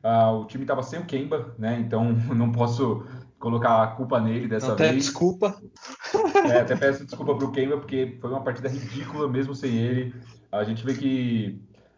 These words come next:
Speaker 1: ah, o Jeff Teague, que entrou no lugar dele, um jogador que chegou essa temporada, teve uma partida até ok, né? Mas assim como o Kemba, não vem, é, acrescentando muito no time. Então,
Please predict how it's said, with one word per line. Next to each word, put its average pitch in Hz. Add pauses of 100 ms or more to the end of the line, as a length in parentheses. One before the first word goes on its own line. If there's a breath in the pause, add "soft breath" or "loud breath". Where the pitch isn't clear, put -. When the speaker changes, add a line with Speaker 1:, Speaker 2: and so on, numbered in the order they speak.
Speaker 1:
ah, 104
o 104
Jeff 143
Teague, 156
que 120
entrou 113
no 117
lugar 110
dele, 110
um 95
jogador 101
que -
chegou 104
essa 107
temporada, 110
teve 117
uma 117
partida 113
até 147
ok, 135
né? 127
Mas 117 (200)
assim 113
como 117
o 117
Kemba, 123 (580 loud breath)
não 113
vem, 117
é, 95
acrescentando 117
muito 117
no 117
time. 98 (100)
Então, 107